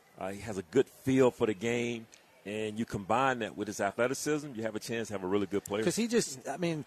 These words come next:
Speaker 2: sometimes rookies, you'll see it on the field, like, they're not a hundred percent sure. They don't
Speaker 1: Right.
Speaker 2: trust it. He seems to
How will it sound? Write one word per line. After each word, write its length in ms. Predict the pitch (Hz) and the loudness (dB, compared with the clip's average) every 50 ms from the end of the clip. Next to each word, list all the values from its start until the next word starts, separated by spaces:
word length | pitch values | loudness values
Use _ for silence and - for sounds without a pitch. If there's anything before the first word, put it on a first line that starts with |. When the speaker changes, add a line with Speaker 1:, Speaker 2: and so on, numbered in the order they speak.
| - - - - - - - | -12 -20 -20 -20 -20 -20 -8
Speaker 2:
sometimes 460 | - - 226 240 - 226 208 180 135 | 2 2 2 6 8 8 8 8 8
rookies, 540 | 143 220 - - 185 147 139 139 - - - - - - - - - | 8 6 6 6 4 0 0 0 -2 -6 -10 -14 -20 -20 -20 -16 -4
you'll 160 | - 170 190 | 2 2 2
see 220 | 170 - - 254 254 | 4 4 4 4 6
it 60 | 180 | 6
on 100 | 151 139 | 4 4
the 60 | 135 123 | 2 0
field, 280 | - 226 208 170 135 - - | 2 4 4 4 4 2 0
like, 160 | 156 143 - _ _ _ - - 127 | -2 -2 -2 _ _ _ -20 -8 2
they're 120 | 135 156 156 | 2 4 6
not 200 | 156 165 165 165 | 6 6 6 6
a 40 | 151 | 6
hundred 260 | 135 160 156 135 143 | 4 2 0 0 -2
percent 400 | - 151 147 - - 160 143 123 - | 0 0 0 2 2 0 0 0 0
sure. 280 | - 175 151 123 107 | 2 2 4 4 4
They 100 | 113 151 | 4 4
don't 180 | 147 165 165 156 | 4 4 2 2
Speaker 1:
Right. 80 | 165 - | -2 4
Speaker 2:
trust 340 | - 170 165 156 - - 139 | 8 8 8 8 8 0 -4
it. 120 | 113 - | -6 -6
He 180 | - - - 214 | -8 -8 -6 -2
seems 400 | 202 - - 254 285 294 269 - | -2 0 0 0 -2 -2 -4 -6
to 140 | - - 147 | -4 -6 -8